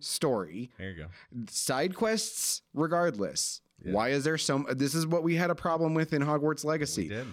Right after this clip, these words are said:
Speaker 1: Why is it there's one quest that gives me that southern part of the map,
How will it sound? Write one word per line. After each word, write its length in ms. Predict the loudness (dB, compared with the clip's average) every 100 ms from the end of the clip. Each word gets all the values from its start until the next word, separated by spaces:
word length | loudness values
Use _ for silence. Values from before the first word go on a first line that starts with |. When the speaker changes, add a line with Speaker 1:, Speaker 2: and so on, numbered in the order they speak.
| -10
Speaker 1:
Why 380 | -4 0 2 2
is 180 | 2 2
it 100 | 2
there's 180 | 0 0
one 340 | 0 2 2
quest 320 | 2 -2 0
that 80 | 0
gives 200 | 2 2
me 120 | 2
that 240 | 2 0 -2
southern 340 | 0 2 0
part 220 | 0 0
of 60 | 2
the 60 | 2
map, 380 | 2 0 -4